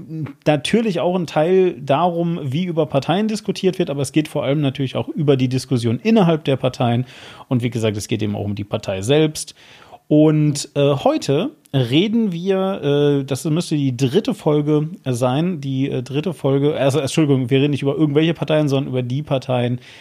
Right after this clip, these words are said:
die, ähm, äh, ja, eigentlich Chancen haben, in den Bundestag einzuziehen, minus der A F D. Die hat nämlich bereits eine Folge bekommen.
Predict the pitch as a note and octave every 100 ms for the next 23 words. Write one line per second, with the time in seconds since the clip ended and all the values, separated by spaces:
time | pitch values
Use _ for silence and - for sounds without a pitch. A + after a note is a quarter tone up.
0 | - - C3+ B2+ B2 A#2+ - B2+ B2+ B2
1 | A#2+ A#2 - B2 B2+ B2+ B2 A2 B2 A#2+
2 | A2+ - C#3 D3+ D3 C3 C3 C3 B2 A#2+
3 | A#2 F3 E3 - C3+ C3 A#2+ B2+ C3 B2
4 | - B2+ C3+ D#3+ C#3+ C3+ B2 A#2+ A#2 D3
5 | D#3 E3 - - - - - C3 C3+ C3+
6 | C3+ C3+ B2 A#2 A#2 B2 - A2+ A#2+ A2
7 | G#2+ - E3+ F#3+ F#3+